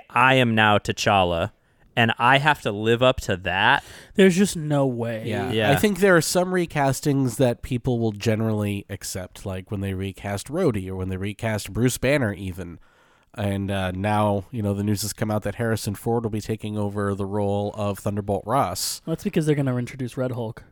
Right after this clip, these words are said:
Speaker 3: Yeah.
Speaker 1: I
Speaker 2: There's
Speaker 1: had
Speaker 2: no way, like, there's no way you don't attach
Speaker 3: Yeah.
Speaker 2: a high-profile actor for a role like that if you're not gonna use them
Speaker 3: Yeah.
Speaker 2: in that regard.
Speaker 1: I've
Speaker 2: And that's my
Speaker 1: yeah.
Speaker 2: opinion, at least.
Speaker 1: No, I
Speaker 2: Yeah.
Speaker 1: think you're right there. But I had a really stupid moment where I forgot that William Hurt passed away.
Speaker 3: Oh, yeah.
Speaker 1: So when I saw that, I was like,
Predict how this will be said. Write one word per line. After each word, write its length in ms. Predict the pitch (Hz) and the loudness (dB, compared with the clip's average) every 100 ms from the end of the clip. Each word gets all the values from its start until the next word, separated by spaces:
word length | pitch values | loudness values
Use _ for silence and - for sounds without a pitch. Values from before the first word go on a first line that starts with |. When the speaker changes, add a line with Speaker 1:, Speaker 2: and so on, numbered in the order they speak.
| _ | _
Speaker 3:
Yeah. 260 | 107 98 87 - - | -4 -2 -2 -8 0
Speaker 1:
I 580 | 127 139 151 165 190 196 - 165 | 4 6 8 8 6 2 0 6
Speaker 2:
There's 160 | 147 | 6
Speaker 1:
had 120 | 131 202 | 8 10
Speaker 2:
no 140 | 196 | 10
way, 140 | 156 175 | 8 6
like, 260 | 175 160 - - - | 6 4 -2 -6 4
there's 240 | 196 190 | 6 6
no 240 | 202 208 233 | 6 6 8
way 240 | 214 208 | 8 8
you 240 | 180 175 | 6 2
don't 420 | 151 151 151 151 - | 4 6 8 6 0
attach 460 | 147 120 139 143 - | -4 2 4 6 6
Speaker 3:
Yeah. 60 | 131 | 4
Speaker 2:
a 20 | |
high-profile 840 | 139 127 127 135 131 - 123 117 - | 6 4 6 6 6 6 6 6 4
actor 600 | 117 117 - 123 120 - | 0 0 2 4 4 0
for 220 | - 135 | 0 2
a 20 | 123 | 4
role 220 | 117 123 | 4 6
like 220 | 131 - | 6 6
that 160 | 143 135 | 4 4
if 120 | - | 2
you're 60 | |
not 200 | 120 113 | -2 -2
gonna 140 | - 113 | -2 -4
use 280 | 110 107 - | -4 -6 -4
them 420 | 110 107 110 101 - _ _ _ _ | -4 -2 -6 -10 -14 _ _ _ _
Speaker 3:
Yeah. 320 | - 101 85 78 | -2 -2 0 2
Speaker 2:
in 360 | 151 135 120 120 | 2 2 0 2
that 260 | 117 120 | 2 2
regard. 500 | 123 117 107 104 98 135 | 0 -2 0 -2 0 2
Speaker 1:
I've 140 | 139 | 2
Speaker 2:
And 140 | - 185 | 4 4
that's 160 | 185 | 4
my 100 | 151 123 | 4 4
Speaker 1:
yeah. 120 | 104 | 4
Speaker 2:
opinion, 240 | 117 113 | 0 -4
at 80 | 101 | -6
least. 100 | - | 2
Speaker 1:
No, 140 | 120 | 4
I 60 | 120 | 6
Speaker 2:
Yeah. 60 | 120 | 4
Speaker 1:
think 240 | 131 120 | 2 0
you're 140 | 104 | 0
right 220 | 95 92 - | 2 2 2
there. 260 | 92 92 | 0 0
But 140 | - - | -2 0
I 180 | 113 139 | 2 4
had 180 | 139 127 | 4 2
a 80 | 95 | 2
really 300 | 101 104 98 | 2 2 0
stupid 640 | - - 110 98 98 90 | -4 -6 -2 -2 -2 -4
moment 360 | 87 90 87 - | -4 -4 -6 -6
where 120 | 92 | -4
I 80 | 92 | -4
forgot 560 | - 90 92 92 110 | -4 -4 -2 -2 0
that 120 | 98 | -2
William 340 | 95 98 98 92 | 0 0 0 0
Hurt 220 | 92 - | 0 0
passed 320 | 113 101 - | 2 2 2
away. 280 | 113 113 117 | 2 4 4
Speaker 3:
Oh, 240 | 107 101 | 6 6
yeah. 240 | 98 101 92 | 4 2 2
Speaker 1:
So 160 | 117 | 2
when 200 | 123 123 | 4 6
I 120 | 127 120 | 6 4
saw 340 | - 120 139 | 2 4 6
that, 220 | 127 117 | 6 6
I 60 | 110 | 6
was 180 | 104 113 | 4 4
like, 560 | 101 95 - - _ | 2 0 -4 -20 _